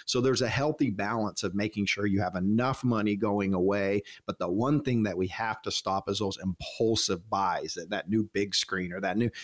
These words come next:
whatever, and we're not really thinking about it. We just pay for it, and now that's the couple grand that we can't put away for something else. So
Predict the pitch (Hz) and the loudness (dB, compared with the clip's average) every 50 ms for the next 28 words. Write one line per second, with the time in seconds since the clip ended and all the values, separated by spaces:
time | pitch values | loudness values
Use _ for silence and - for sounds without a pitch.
0 | - - - 107 117 117 117 117 113 120 127 127 113 113 107 104 101 101 104 107 | -16 -6 0 2 2 4 4 2 2 2 0 0 0 0 0 0 0 0 0 0
1 | 120 120 110 - 131 120 110 107 104 - - 131 127 123 - 139 131 123 117 101 | 0 0 0 2 2 4 4 2 0 0 -2 0 0 2 2 2 2 2 2 0
2 | 113 110 113 117 120 120 127 135 131 - - - - - _ - 107 92 - 92 | 0 0 0 0 2 2 2 0 0 -4 -12 -18 -18 -8 _ 0 0 0 0 -4
3 | - - - _ _ - - 131 131 127 120 - 131 123 123 123 123 120 110 - | -4 -4 -6 _ _ -4 0 2 2 2 2 2 2 4 4 4 4 2 0 -2
4 | - 104 104 104 107 107 104 95 90 104 101 107 104 - - - - - - 110 | -2 0 0 0 0 0 -2 -2 -2 -2 -2 -2 -4 -4 -4 -6 -6 -4 -6 -6
5 | - - - - - 101 101 101 113 101 104 104 101 98 90 90 95 - - 113 | -4 -2 -4 -2 -2 -2 0 0 0 0 0 0 0 0 0 -2 -4 -4 -2 -4
6 | 95 - - - 110 101 101 98 101 95 92 95 90 - 92 87 - - 101 92 | -4 -4 -4 -6 -2 0 2 2 4 4 2 0 0 -2 -4 -4 -2 -2 -4 -4
7 | - - 85 87 92 92 82 76 - _ - - - 104 98 95 | -6 -8 -6 -4 -4 -4 -4 -4 -4 _ -2 0 0 2 0 -2